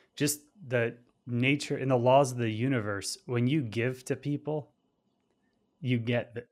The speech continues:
you get in return when you're not even asking for it. So I feel like it's a, it's a really great, it's a really great process. It's, you know, I know there's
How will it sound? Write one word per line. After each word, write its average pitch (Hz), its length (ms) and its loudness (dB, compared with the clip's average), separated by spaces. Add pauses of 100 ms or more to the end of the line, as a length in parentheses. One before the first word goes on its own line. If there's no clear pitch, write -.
you 120 140 -4
get 123 280 2
in 123 160 -2
return 110 460 0
when 110 140 -2
you're 123 100 0
not 117 200 2
even 104 200 -4
asking 98 460 -8
for 95 220 -10
it. - 160 -14
So - 120 -2
I 113 120 2
feel 131 200 0
like 120 220 0
it's 123 160 -8
a, 110 260 0
it's 123 200 -8
a 117 40 0
really 113 280 -2
great, 107 440 -6 (220)
it's 139 160 -4
a 147 60 4
really 131 220 2
great 113 240 0
process. 110 540 -2
It's, - 280 -10 (360)
you 120 80 -8
know, 117 60 -2
I 120 60 0
know 127 180 0
there's 123 320 -2